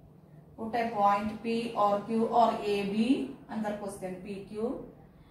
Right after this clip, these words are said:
Take the compass. More than half of the measurement you want to take from the s-,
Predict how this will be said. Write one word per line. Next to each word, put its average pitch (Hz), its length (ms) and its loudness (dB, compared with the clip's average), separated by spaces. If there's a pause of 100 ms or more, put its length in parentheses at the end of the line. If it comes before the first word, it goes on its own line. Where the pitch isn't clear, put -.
(220)
Take 240 720 0
the 196 200 -4
compass. 208 680 4 (1120)
More 262 460 8
than 269 320 6
half 233 500 0
of 226 260 4
the 233 140 0
measurement 220 560 -2
you 220 140 0
want 226 340 0
to 226 120 -2
take 208 420 -6
from 214 240 -4
the 220 60 -2
s-, 214 180 -6